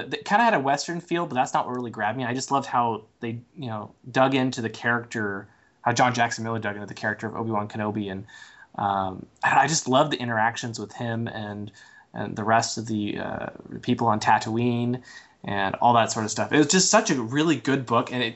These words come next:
it, there wasn't any major, you know, galaxy-changing events. But I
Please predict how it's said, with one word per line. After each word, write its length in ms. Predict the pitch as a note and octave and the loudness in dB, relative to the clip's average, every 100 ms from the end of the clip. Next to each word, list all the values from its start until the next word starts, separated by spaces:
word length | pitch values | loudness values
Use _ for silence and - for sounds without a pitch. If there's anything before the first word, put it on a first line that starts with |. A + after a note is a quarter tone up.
| - | -8
it, 160 | A#2 - | -6 2
there 80 | |
wasn't 260 | D#3 A3 G3+ | 6 6 4
any 320 | E3 D#3+ C3+ - | 4 4 4 -2
major, 480 | B2 C3 C#3+ C#3+ C3 | 0 4 4 4 0
you 140 | A#2+ | -2
know, 120 | G2+ G#2 - | -6 -6 4
galaxy-changing 1300 | A2 B2+ B2+ - A#2 A2 A2+ - A#2 B2 A#2 A2 | 6 6 2 -2 -4 -6 -6 -6 -2 -2 -2 -4
events. 800 | F#2 G#2+ G#2+ G#2+ - - - - - _ _ _ _ _ _ - - | -6 -4 -2 -2 -2 0 0 -2 -14 _ _ _ _ _ _ -20 -2
But 120 | C3 | 2
I 300 | A#2+ B2+ A#2+ | 4 4 2